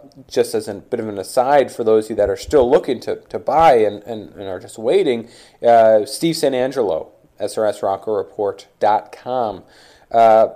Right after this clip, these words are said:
posted an article yesterday, April Fool's Day, uh, talking about, and this I don't think was an April Fool's Day <laughs> joke,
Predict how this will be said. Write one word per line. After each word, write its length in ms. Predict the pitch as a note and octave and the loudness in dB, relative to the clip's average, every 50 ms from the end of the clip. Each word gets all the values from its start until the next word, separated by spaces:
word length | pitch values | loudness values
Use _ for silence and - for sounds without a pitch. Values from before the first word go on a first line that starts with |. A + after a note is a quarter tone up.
| - - | -10 -8
posted 460 | - - D#3+ E3 D#3+ - - D#3 C3+ | -2 0 0 0 0 0 0 0 0
an 100 | C3+ C3 | 0 2
article 680 | B2+ C3+ D3 D3+ D3+ D3 - B2+ B2 A#2+ A#2 A#2 A#2 A2+ | 4 4 4 4 2 2 4 4 6 6 6 6 4 4
yesterday, 600 | A2+ C3 D#3 - - C#3 A#2 G2 F#2+ G#2+ - - - - _ _ _ _ _ _ _ _ _ _ _ - - | 4 2 2 2 0 -2 2 2 2 2 2 -2 -8 -20 _ _ _ _ _ _ _ _ _ _ _ -20 -20
April 180 | - - - - | -16 -14 -14 -10
Fool's 320 | - - D3+ F3+ F3 E3+ | -4 0 2 2 2 2
Day, 340 | - G#2+ G2 G2+ B2+ - - - - _ _ _ _ _ - | 2 2 2 2 2 -2 -6 -18 -20 _ _ _ _ _ -2
uh, 260 | B2+ B2+ B2+ B2 B2 | 0 2 4 2 2
talking 540 | B2 - - - D3 D3 D3 - - D#3 C#3 | 0 -4 -8 -6 -4 -4 -4 -4 -4 -6 -4
about, 420 | - - A#2 A#2+ A#2+ A#2 A#2 A#2+ A#2 | -2 -2 2 4 6 6 6 4 4
and 140 | A#2 A#2+ A#2 | 0 -6 -6
this 120 | A2 - | -6 -4
I 60 | A#2 | -4
don't 140 | A2+ B2+ B2 | -4 -4 -6
think 140 | C3 B2+ A2+ | -8 -10 -12
was 100 | G#2+ A2 | -12 -10
an 80 | A2 | -8
April 180 | G2+ G#2+ A2 A2 | -10 -10 -10 -12
Fool's 300 | - - C3 A#2 A2 - | -14 -10 -8 -8 -8 -10
Day 160 | - - - | -12 -14 -14
<laughs> 20 | - | -14
joke, 480 | - - - E3 D3 B3 G#2+ - - | -14 -4 2 4 4 4 4 0 -6